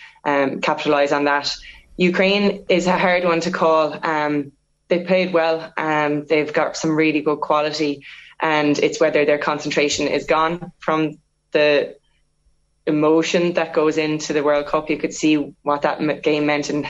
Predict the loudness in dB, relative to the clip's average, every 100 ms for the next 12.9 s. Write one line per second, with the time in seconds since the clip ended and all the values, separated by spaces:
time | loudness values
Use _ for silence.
0 | -10 -6 -2 -2 0 0 0 0 0 2
1 | 2 0 2 0 2 0 -2 -10 -18 -12
2 | -4 0 0 0 0 0 0 0 0 0
3 | -2 0 0 2 2 4 2 2 0 0
4 | 2 2 2 0 -2 -6 -4 -2 -2 -2
5 | -2 -2 -4 -2 0 2 0 0 2 2
6 | 0 -10 -20 -14 -4 0 2 2 2 2
7 | 0 0 0 -2 0 0 -2 0 -2 0
8 | 0 0 2 2 2 0 -2 -2 0 0
9 | 0 -2 0 0 -2 -2 -2 0 -4 -2
10 | 0 0 -2 -4 -2 0 -2 -2 0 0
11 | 0 0 -2 -10 -20 -20 -20 _ 0 2
12 | 0 0 0 0 0 2 2 2 -2